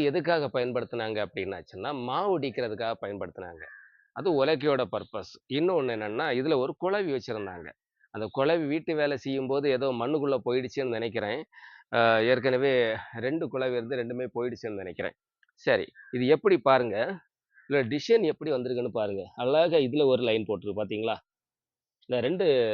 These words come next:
ஒ-, ரெண்டு உரலோட வித்தியாசத்தை உங்களுக்கு நான் காட்டி தருவேன். அதாவது இதுல அழகா ஒரு லைன் இருக்கு, இதுல ஒரு டிசைன் போட்டிருக்கிறாங்க, இதுல ஒரு லைன் இருக்கு, பார்க்கிறதுக்கு அழகா இருக்கு. அதாவது அன்றைய காலகட்டத்துல ஒற்றுமையா வேலையெல்லாம் செய்தாங்க. வீட்ல இருந்து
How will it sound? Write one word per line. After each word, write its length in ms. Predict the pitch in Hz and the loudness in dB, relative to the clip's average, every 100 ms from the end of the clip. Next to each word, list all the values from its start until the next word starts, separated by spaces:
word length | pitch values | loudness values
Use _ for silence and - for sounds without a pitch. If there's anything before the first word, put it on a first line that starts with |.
| 107 | 0
ஒ-, 140 | 113 131 131 | -2 -4 -4
ரெண்டு 240 | 131 196 196 | -4 2 4
உரலோட 420 | 160 170 175 165 | 4 4 4 4
வித்தியாசத்தை 440 | 127 170 180 - 143 | 0 2 2 2 -2
உங்களுக்கு 260 | 127 143 | 0 -2
நான் 100 | 127 123 | -2 -2
காட்டி 180 | 123 | -2
தருவேன். 280 | 104 95 90 101 | -4 -6 -10 -10
அதாவது 320 | 110 127 156 | -4 -2 0
இதுல 200 | 123 123 | 0 2
அழகா 300 | 107 123 131 123 | 2 2 2 0
ஒரு 120 | 107 | 0
லைன் 220 | 104 104 | -2 -4
இருக்கு, 260 | 101 95 160 - - - 127 | -6 -6 -8 -8 -20 -8 0
இதுல 160 | 139 127 | 2 2
ஒரு 80 | 110 | 0
டிசைன் 260 | - 139 117 | -4 -4 -2
போட்டிருக்கிறாங்க, 540 | 107 107 107 101 117 190 - _ 127 | -4 -4 -6 -6 -8 -8 -14 _ -4
இதுல 180 | 135 131 | 0 2
ஒரு 220 | 110 135 123 101 - - - | 0 -2 -4 -6 -14 -20 -6
லைன் 260 | 117 110 95 | -2 -2 -4
இருக்கு, 200 | 87 87 - - - | -10 -14 -16 -12 2
பார்க்கிறதுக்கு 480 | 143 160 165 156 120 | 2 4 0 2 4
அழகா 240 | 120 120 | 4 4
இருக்கு. 280 | 101 95 120 214 - - - _ - - - - - - _ _ _ _ _ _ _ _ - | 2 2 0 -2 -6 -20 -20 _ -20 -20 -20 -20 -20 -20 _ _ _ _ _ _ _ _ -2
அதாவது 340 | 135 175 180 | 8 10 10
அன்றைய 280 | 139 156 180 | 6 4 4
காலகட்டத்துல 480 | 165 160 165 147 180 | 6 6 6 4 4
ஒற்றுமையா 440 | 131 127 175 180 165 | 2 2 0 2 2
வேலையெல்லாம் 480 | 135 143 139 135 - | 2 2 2 2 -2
செய்தாங்க. 380 | 107 101 101 - - - - - | -4 -4 -6 -8 -12 -16 -20 -4
வீட்ல 300 | 123 120 117 | -2 -2 -2
இருந்து 260 | 95 92 | -4 -6